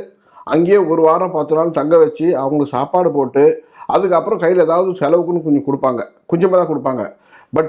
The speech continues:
பொற்கொள்ளர்கள் வந்து அப்ப செய்யும்போது அவங்களுடைய தேவைகள், அதாவது அவங்களுக்கு வந்து அவங்க கொடுக்குற பத்து இருபது ரூபா போறாது, சாப்பாடு போறாது, ஏன்னா அவங்க குடும்பம் இருக்கு. So அவங்க என்ன பண்ணுவாங்கன்னா, சேதாரம் அப்படின்னு சொல்லி ஒரு குறிப்பிட்ட ஒரு நூறு கிராமுக்கு ஒரு கிராமோ ரெண்டு கிராமோ வந்து எடையை குறைச்சி தான் கொடுப்பாங்க,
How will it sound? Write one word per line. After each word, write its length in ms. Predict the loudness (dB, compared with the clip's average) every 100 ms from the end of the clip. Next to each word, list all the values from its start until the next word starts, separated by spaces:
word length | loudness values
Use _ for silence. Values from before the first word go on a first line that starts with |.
| -2
பொற்கொள்ளர்கள் 600 | -2 0 0 0 0 0
வந்து 140 | 0 -2
அப்ப 140 | 0
செய்யும்போது 340 | 0 2 2 0
அவங்களுடைய 420 | 0 -2 2 4 6 4 4 2 2 2
தேவைகள், 440 | 2 2 2 0 0
அதாவது 240 | 0 0 0
அவங்களுக்கு 360 | 0 2 0 0
வந்து 180 | 0 2 4 2 -2 -12 -8 -2
அவங்க 140 | 0 0
கொடுக்குற 260 | -2 -2 -2
பத்து 180 | 0 2
இருபது 200 | 4 2
ரூபா 100 | 0 -2
போறாது, 380 | 0 0 0 -4 -4
சாப்பாடு 340 | -4 -2 -2 -2
போறாது, 220 | -2 -2 -2
ஏன்னா 120 | -2
அவங்க 160 | -2 -2
குடும்பம் 260 | -2 0 0
இருக்கு. 200 | -2 -10 -16 -20 -2
So 80 | 2 2
அவங்க 160 | 0 -2
என்ன 120 | -2
பண்ணுவாங்கன்னா, 340 | -2 -2 -2 0
சேதாரம் 500 | 0 2 2 2 0
அப்படின்னு 260 | -2 -4 -4
சொல்லி 180 | -2 2 2
ஒரு 140 | 2 0 -2
குறிப்பிட்ட 320 | 0 -2 2 2
ஒரு 120 | 2 0 0 -2 -8 _ 0
நூறு 160 | 2 2 2
கிராமுக்கு 400 | 0 0 -2 0 2
ஒரு 120 | 2 2
கிராமோ 320 | 2 2 2
ரெண்டு 160 | 2 0 2
கிராமோ 280 | 2 2 2
வந்து 160 | 2 2
எடையை 160 | 4 2 2
குறைச்சி 180 | 0 0
தான் 100 | 0
கொடுப்பாங்க, 260 | -2 -2